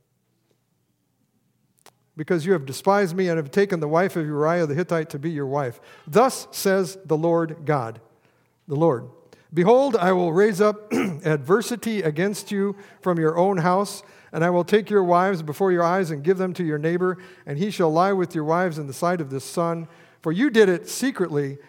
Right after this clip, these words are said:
but I will do this thing before all Israel, before the sun." That was his judgment. So all would learn of David's sin. And this shows the truth again of, from Numbers twenty-three, "You may be sure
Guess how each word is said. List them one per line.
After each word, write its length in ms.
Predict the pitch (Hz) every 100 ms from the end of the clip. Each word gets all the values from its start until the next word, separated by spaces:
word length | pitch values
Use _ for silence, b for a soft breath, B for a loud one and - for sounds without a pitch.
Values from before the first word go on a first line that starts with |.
| B
but 140 | 156
I 140 | 185 233
will 120 | 190
do 200 | 170 185
this 200 | 170 -
thing 300 | 175 160 151 b b
before 320 | 143 180 165
all 240 | 151 156 156
Israel, 500 | 160 143 135 123 123 b
before 540 | 147 139 180 170 156 151 B
the 100 | -
sun." 380 | 131 - 147 113 - _ _ _ _
That 100 | 143
was 120 | 139 135
his 120 | 135
judgment. 440 | 127 151 127 120 _ _ _ _ _ _ _ _ _ _ _ _ _ _ _ _ _ _ _
So 140 | - 151
all 340 | 165 202 196
would 140 | 175
learn 280 | 156 175 151
of 100 | 135
David's 320 | 143 139 127
sin. 320 | - 143 120 123 _ _ _ _ _ _ _ _ _ _ _ - -
And 80 | 175
this 100 | 196
shows 260 | 214 208
the 80 | 170
truth 240 | - 208 175
again 300 | 165 180 170
of, 160 | 143
from 300 | - 160 139
Numbers 280 | 156 180 175
twenty-three, 520 | 175 165 156 175 180
"You 160 | 170 170
may 340 | 165 160 156 151 B B
be 120 | 151 151
sure 500 | - 226 156 156